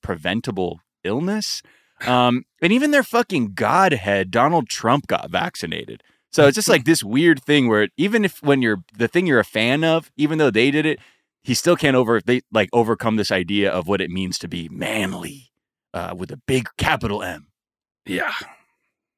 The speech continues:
Speaker 2: That's, uh, fucking disturbing.
Speaker 1: <laughs> Well, there's a story right now in the Lily, which is a, like, a sort of, uh, offshoot of the Washington Post, that's talking about the struggle of, like, spouses of conservative men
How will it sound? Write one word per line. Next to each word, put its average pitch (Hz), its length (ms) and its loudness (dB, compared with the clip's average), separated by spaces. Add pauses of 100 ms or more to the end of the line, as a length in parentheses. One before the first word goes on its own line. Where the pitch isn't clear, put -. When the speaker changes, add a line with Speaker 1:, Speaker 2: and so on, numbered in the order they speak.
(200)
Speaker 2:
That's, - 260 -10
uh, 85 200 -16 (180)
fucking - 300 -18
disturbing. - 420 -16 (280)
Speaker 1:
<laughs> - 100 -10 (500)
Well, 214 80 -8
there's 214 180 4
a 359 100 -4
story 180 380 0
right 143 220 2
now 143 160 2
in 127 100 2
the 104 120 2
Lily, 101 560 0
which 104 180 -4
is 104 120 -6
a, 101 220 -2
like, 101 180 -2
a 95 140 -2
sort 107 160 -6
of, 92 140 -4 (180)
uh, 87 160 -4
offshoot 98 340 -2
of 95 60 -4
the 87 60 -6
Washington 90 440 -4
Post, 104 440 -2 (400)
that's 117 240 0
talking 131 340 -2
about 147 240 0
the 104 100 -4
struggle 120 520 0
of, 104 160 -4
like, 92 220 -4
spouses 139 920 -4 (260)
of 113 180 -4
conservative 123 800 -2
men 101 500 -4